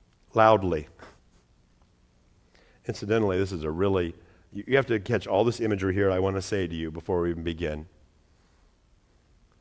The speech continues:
There's four hundred silent years. There's a woman's silent womb. There's a woman at the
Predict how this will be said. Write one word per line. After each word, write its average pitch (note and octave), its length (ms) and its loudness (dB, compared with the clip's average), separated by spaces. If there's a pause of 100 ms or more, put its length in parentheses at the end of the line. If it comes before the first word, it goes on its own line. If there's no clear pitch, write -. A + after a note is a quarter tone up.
(220)
There's G2+ 140 -6
four A#2+ 220 0
hundred F#2+ 280 -2
silent F#2 440 0
years. D#2 440 -8 (600)
There's G#2 260 0
a G#2+ 60 4
woman's F#2 680 0 (160)
silent F#2+ 520 0
womb. F2 460 -2 (1700)
There's G#2+ 160 -2
a G#2+ 60 0
woman A#2 240 4
at G#2+ 100 0
the A2 180 0